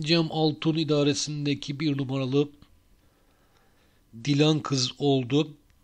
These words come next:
E, hani burada beşinci bile olsa şartlı beş, e, sınırını aşacak. Dolayısıyla bugün için varını yorun-, yoğunu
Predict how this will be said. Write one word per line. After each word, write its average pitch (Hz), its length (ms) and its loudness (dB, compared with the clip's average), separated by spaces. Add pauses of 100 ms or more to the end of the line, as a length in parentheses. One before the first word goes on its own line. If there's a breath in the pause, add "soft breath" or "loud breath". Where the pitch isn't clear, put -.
(440 soft breath)
E, 127 180 -12
hani 143 340 -4
burada 143 400 0
beşinci 143 500 -2
bile 131 140 0
olsa 135 440 0 (400 loud breath)
şartlı 135 640 -4
beş, 135 300 2
e, 127 320 -6
sınırını 139 640 -4
aşacak. 139 520 0 (640 loud breath)
Dolayısıyla 147 640 -2
bugün 143 220 0
için 139 420 -4
varını 139 400 0
yorun-, 135 520 0
yoğunu 135 520 0